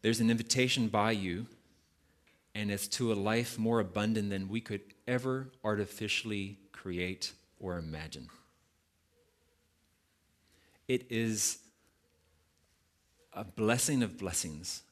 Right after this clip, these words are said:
and we don't deserve it. It is a rescue plan marked by grace, which is undeserved favor.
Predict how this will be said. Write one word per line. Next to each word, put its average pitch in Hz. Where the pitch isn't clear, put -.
and 101
we 101
don't 117
deserve 90
it. -
It 104
is 98
a 98
rescue 123
plan 120
marked 107
by 107
grace, 78
which -
is 90
undeserved 107
favor. 85